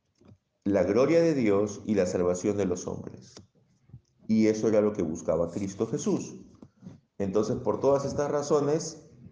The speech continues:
podríamos decir que Cristo Jesús sa-, hizo satisfacción de la justicia de Dios. Ahora, la pregunta catorce dice,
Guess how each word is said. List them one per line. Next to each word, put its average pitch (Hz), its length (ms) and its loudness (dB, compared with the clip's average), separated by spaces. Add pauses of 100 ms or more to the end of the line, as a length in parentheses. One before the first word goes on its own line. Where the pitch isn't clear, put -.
(520)
podríamos 120 560 2
decir 113 600 -2 (120)
que 107 460 0 (840)
Cristo 135 480 -2
Jesús 101 540 -2 (340)
sa-, - 540 -2 (420)
hizo 127 300 -2
satisfacción 110 1080 -2 (600)
de 98 160 0
la 92 140 2
justicia 95 500 -4
de 87 100 0
Dios. 82 400 -8 (1400)
Ahora, 104 240 6
la 101 160 4
pregunta 143 380 2
catorce 139 420 0
dice, 117 480 -2